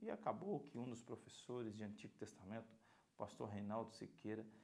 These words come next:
ele soltou uma frase que me deixou impactado e em silêncio por uns trinta segundos refletindo. Ele falou o seguinte, "Não há como se medir o relacionamento de alguém com Deus, mas se dá pra perceber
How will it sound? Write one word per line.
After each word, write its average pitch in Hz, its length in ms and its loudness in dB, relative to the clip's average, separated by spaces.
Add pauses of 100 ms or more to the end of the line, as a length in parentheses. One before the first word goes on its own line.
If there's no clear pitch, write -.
(180)
ele 135 300 8
soltou 117 580 6
uma 101 220 2
frase 87 580 0 (460)
que - 80 4
me 123 100 8
deixou 117 320 4
impactado 139 1120 10
e 135 80 4
em 151 120 6
silêncio 143 600 2
por 143 120 -2
uns 127 160 0
trinta 214 300 0
segundos 117 480 -2
refletindo. 104 680 -6 (460)
Ele 143 140 6
falou 143 280 6
o 143 40 6
seguinte, 104 680 -4 (380)
"Não 156 380 8
há 151 140 12
como 120 560 2
se 110 160 -2
medir 120 500 2
o 127 60 4
relacionamento 110 840 0
de 120 80 2
alguém 107 480 0
com 123 220 -4
Deus, - 480 -6 (340)
mas 117 280 4
se - 260 0
dá 117 420 8
pra 170 240 6
perceber 107 880 2